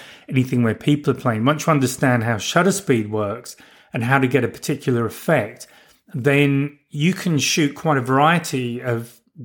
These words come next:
different shots of the same subject. And, and they are all different. They all stand out. They mean something different. So that was the first one, that shutter speed. The second one was aperture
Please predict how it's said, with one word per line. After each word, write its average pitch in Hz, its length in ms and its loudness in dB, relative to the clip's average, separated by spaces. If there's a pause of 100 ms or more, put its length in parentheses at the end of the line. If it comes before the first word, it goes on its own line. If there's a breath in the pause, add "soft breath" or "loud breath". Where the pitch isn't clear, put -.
different 156 380 0
shots - 360 -6
of 131 80 -8
the 123 80 -4
same 123 320 -2
subject. 131 640 -4 (300 loud breath)
And, 143 180 0
and 143 160 2
they 156 120 4
are 156 180 4
all 147 160 2
different. 117 400 -4
They 120 120 -2
all 131 120 0
stand 120 360 -4
out. 113 200 -4
They 120 60 -8
mean 117 200 -6
something 113 400 -10
different. 113 480 -10 (540 loud breath)
So - 100 0
that 240 140 4
was 202 120 0
the 160 60 -4
first 180 380 0
one, 127 120 0
that 147 140 -2
shutter 147 260 -2
speed. 127 320 -2
The 135 80 -2
second 196 420 -2
one 165 160 2
was 135 140 -2
aperture 139 680 0